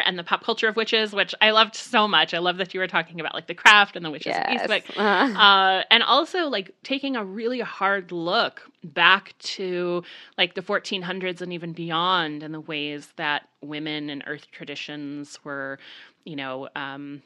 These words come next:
Speaker 1: brutalized. And having had all of these conversations about, like, witchiness and slutness and feminism,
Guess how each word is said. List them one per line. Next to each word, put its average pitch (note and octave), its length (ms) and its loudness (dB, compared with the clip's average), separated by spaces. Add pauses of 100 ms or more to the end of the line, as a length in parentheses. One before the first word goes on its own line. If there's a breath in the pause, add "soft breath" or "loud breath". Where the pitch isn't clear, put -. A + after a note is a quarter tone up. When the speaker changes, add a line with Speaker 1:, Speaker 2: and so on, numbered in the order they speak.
Speaker 1:
brutalized. D#3 1120 0
And D#3 440 -6 (140)
having B3+ 300 0
had A#3 320 6
all A3+ 160 2
of B3 80 0
these A3+ 160 -10
conversations F3+ 920 -6
about, - 260 -6
like, C#3+ 160 -10
witchiness G#3+ 600 -6
and D3 240 -8
slutness G#3+ 1040 0
and D#3+ 260 -8
feminism, F3+ 920 -4